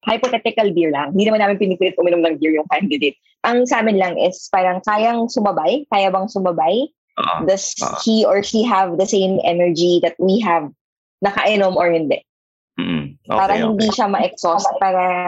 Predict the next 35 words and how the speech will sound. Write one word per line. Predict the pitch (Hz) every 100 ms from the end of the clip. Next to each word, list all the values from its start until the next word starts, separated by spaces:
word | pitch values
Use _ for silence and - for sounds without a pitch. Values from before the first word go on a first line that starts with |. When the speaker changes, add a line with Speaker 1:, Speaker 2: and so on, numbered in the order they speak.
| 170
Speaker 1:
alam | - 202
mo | 185
yun, | 180 202
hindi | 196
siya | 202
mahirapan | 190 202 180 165 170 170
sumabay | 160 170 160 156 160
sa, | - 151 147 -
sa | - 160
buong | 151 160 156 156 156
team. | 160 151 - - - _ _ _
Speaker 2:
Makoy, | - 151 165 226 208 127 - _
meron | - 220 254 233
bang, | 240 233 214
ano, | 156 127 117
yung, | 147 151 147 143 139 139
yung | - 139
sa | 143 147 147 143
kultura | 151 143 143 143 135
ng | 135
isang | 139 127 123
kumpanya | 127 117 120 120
na | 117 113 104 101 _ _ -
lahat | 139 165
sila | 185 175 170
B | 131 131
I, | 90 101 98
masamang | 104 110 139 131
tao | 127 117 110
lahat | 117 113 -
nung | 120
nasa | 113 110
kumpanya, | 113 110 104 104 101 110
<laughs> | -
tapos | - 185 - - -